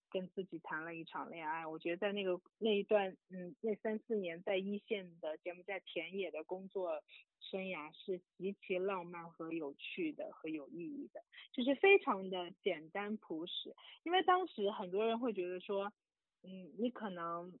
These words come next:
你跟大家走的路是非常相反的，大家会往高处走，会，会不灵不灵，会去 fancy 的大厂或五百强工作，可是你反向走向田野，走到土地里，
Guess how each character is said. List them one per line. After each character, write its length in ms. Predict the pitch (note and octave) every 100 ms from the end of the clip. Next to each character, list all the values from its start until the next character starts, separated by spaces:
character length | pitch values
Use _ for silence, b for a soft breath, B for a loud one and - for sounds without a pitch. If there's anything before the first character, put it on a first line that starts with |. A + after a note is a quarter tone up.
| -
你 160 | G3+
跟 120 | G#3+
大 160 | A#3+ A#3+
家 60 | A#3
走 180 | F#3+
的 120 | E3+ F#3
路 180 | G#3+
是 140 | G3+ G#3
非 160 | G#3+
常 180 | G3+ F#3
相 260 | F#3+ G3+ G3+
反 240 | G3+ D3 C#3
的， 140 | D3
大 120 | E3+
家 220 | G3 G3 G3+ b _
会 160 | - G#3
往 260 | F#3+ D3+
高 240 | E3 G3 G#3
处 240 | - G#3
走， 280 | F#3 D3 C#3
会， 260 | - G#3 F3+
会 340 | F3+ G3+ F3 D3+ _
不 80 | A3
灵 200 | G#3+ G3+
不 120 | G3+
灵， 280 | G3 G3 G3+
会 240 | A3 F#3 - -
去 200 | - G3+
fancy 560 | - G#3 G#3 - D#3
的 260 | D3 C#3 C#3 _
大 220 | A3 F#3
厂 380 | G3 - D3 C3+ - _ _
或 220 | F3+ D#3 _ _ _ _ _
五 120 | F3
百 160 | F#3+ F3
强 220 | - D#3
工 240 | D#3+ F3 F3+
作， 200 | G3 F#3
可 160 | - E3+
是 140 | G#3
你 200 | F#3+ F#3
反 260 | F#3+ E3 D#3
向 220 | G#3 F#3+
走 160 | F3+ D#3
向 220 | F#3 F#3
田 280 | - D#3 E3+
野， 140 | E3+
走 160 | - D3+
到 140 | E3+
土 240 | F3+ G3+ E3
地 220 | G3 F#3
里， 180 | E3